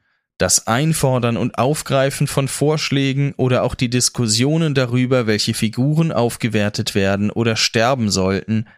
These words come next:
hat mich immer fasziniert und begeistert.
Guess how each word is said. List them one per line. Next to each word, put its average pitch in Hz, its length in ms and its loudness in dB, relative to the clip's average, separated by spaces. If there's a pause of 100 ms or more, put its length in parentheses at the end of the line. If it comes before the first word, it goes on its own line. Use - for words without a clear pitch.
hat - 200 -4
mich 107 320 -2
immer 139 280 0
fasziniert 120 840 -2
und 135 220 -2
begeistert. - 880 -4